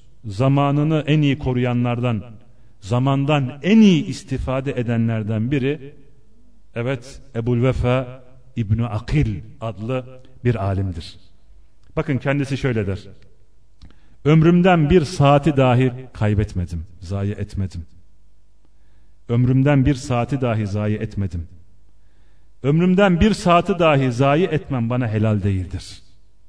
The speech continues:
Eğer dilim müzakere etmek, münazara etmekten, gözüm de okumaktan kesilirse,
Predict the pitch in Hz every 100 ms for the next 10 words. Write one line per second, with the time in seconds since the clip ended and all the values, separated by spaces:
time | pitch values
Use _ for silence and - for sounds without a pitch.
0 | - - - - - - - - 131 147
1 | 143 151 147 175 123 92 - - - -
2 | - - - - - - 117 117 131 127
3 | 139 139 113 104 101 - - - - -
4 | - - - - 123 139 139 139 143 143
5 | 120 113 110 110 101 85 98 - - -
6 | - - - 113 147 165 190 143 123 139
7 | 127 - 143 143 143 147 131 120 120 139
8 | 180 - 135